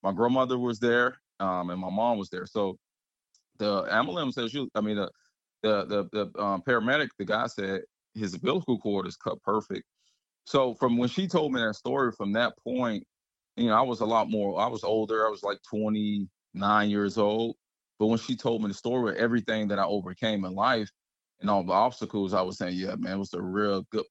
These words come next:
purpose of why I was here." So, um, thank God I never took my life, which many times in life I tried to do it, but, and, and, and that's my message to a lot of people. Um, just getting to understand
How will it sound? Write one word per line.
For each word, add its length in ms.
purpose 400
of 120
why 240
I 20
was 280
here." 380
So, 580
um, 480
thank 200
God 220
I 60
never 280
took 260
my 120
life, 380
which 160
many 240
times 360
in 100
life 220
I 120
tried 300
to 60
do 280
it, 120
but, 260
and, 600
and, 20
and 220
that's 200
my 80
message 400
to 120
a 40
lot 220
of 100
people. 400
Um, 440
just 260
getting 240
to 120
understand 720